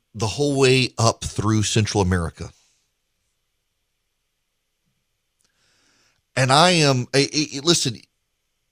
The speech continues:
if you're like me, you think they can't stay, at least try to be sympathetic. They're walking through Panama, Costa Rica, Nicaragua, Honduras,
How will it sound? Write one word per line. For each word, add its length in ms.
if 160
you're 120
like 180
me, 120
you 200
think 220
they 100
can't 320
stay, 540
at 100
least 200
try 140
to 80
be 120
sympathetic. 480
They're 240
walking 360
through 180
Panama, 480
Costa 360
Rica, 380
Nicaragua, 600
Honduras, 960